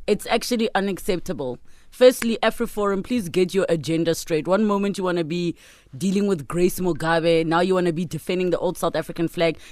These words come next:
You have resources, tend to issues that are actually, that actually require your attention, that are gonna make a massive difference. Are you losing anything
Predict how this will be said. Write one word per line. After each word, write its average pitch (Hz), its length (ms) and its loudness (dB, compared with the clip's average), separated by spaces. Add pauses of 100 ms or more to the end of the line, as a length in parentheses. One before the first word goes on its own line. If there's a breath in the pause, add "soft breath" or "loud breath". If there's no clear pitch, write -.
You 190 120 0
have 190 200 2
resources, 196 800 0
tend 214 320 -2
to - 160 -4
issues 196 340 -4
that 175 180 2
are 160 100 2 (100)
actually, 175 600 -2 (680 soft breath)
that 226 240 2
actually 254 380 4
require 202 560 4
your 180 240 2
attention, 233 640 0
that 170 100 2
are 175 60 0
gonna 185 160 -2
make 196 200 -2
a 190 60 4
massive 175 480 -2
difference. 170 340 -4
Are 247 100 2
you 220 140 0
losing 226 400 0
anything 202 480 -2